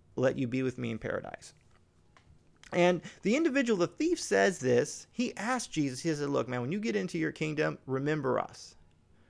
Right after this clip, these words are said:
which is a tremendous bit of faith for this person to be. Both of these individuals knew that Jesus was powerful,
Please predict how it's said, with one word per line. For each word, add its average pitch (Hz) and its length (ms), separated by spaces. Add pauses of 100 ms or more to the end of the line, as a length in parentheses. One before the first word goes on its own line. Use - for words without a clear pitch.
(100)
which 196 180
is 208 120
a 190 60
tremendous 302 920 (640)
bit 202 180
of 185 100
faith - 500 (160)
for 151 120
this 202 180
person 180 520
to 139 240
be. 139 360
Both 220 380
of 269 100
these 220 240
individuals 160 720 (320)
knew 196 240
that 214 120
Jesus 175 440
was 156 100
powerful, 135 760